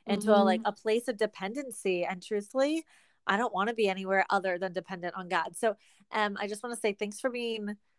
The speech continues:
Speaker 1: really vulnerable and very willing to share your story. It's one of the things that I really love and appreciate about you, 'cause you don't walk around with shame. Um, you don't walk around hiding a lot of this stuff. Like,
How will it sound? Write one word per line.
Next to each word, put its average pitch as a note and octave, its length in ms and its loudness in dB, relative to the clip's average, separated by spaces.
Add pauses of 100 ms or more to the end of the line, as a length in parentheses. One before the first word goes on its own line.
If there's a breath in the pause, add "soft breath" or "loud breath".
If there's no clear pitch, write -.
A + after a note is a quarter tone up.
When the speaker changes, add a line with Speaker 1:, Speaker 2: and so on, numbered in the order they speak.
(160)
Speaker 1:
really C4+ 280 8
vulnerable A#3 840 8
and G3 200 -6
very A3 280 -4
willing G#3+ 280 -6
to G#3 80 -10
share G3+ 200 -6
your G3 120 -8
story. F#3+ 420 -6
It's F#3+ 160 -12
one G#3 160 -6
of C#4+ 100 -20
the D4 100 -14
things G#3 340 -8
that G3 160 -6
I F#3+ 480 0
really G3+ 300 -6
love F#3 340 0
and F#3+ 140 -4
appreciate F#3+ 520 -4
about A#3 300 0
you, A#3 180 -4
'cause G3 340 -8 (440)
you C#4+ 180 -2
don't C#4 280 0
walk C#4+ 260 0
around G3 300 -4
with F3+ 140 -6
shame. F3+ 540 -10 (400 soft breath)
Um, F#3 300 2
you G3+ 140 -8
don't G#3+ 280 0
walk A#3 280 -2
around F#3 580 -4 (760)
hiding G3+ 800 -2 (160)
a A3+ 100 4
lot F#3+ 240 4
of F3 140 -6
this F3 180 -8
stuff. - 520 -4
Like, F#3+ 400 -4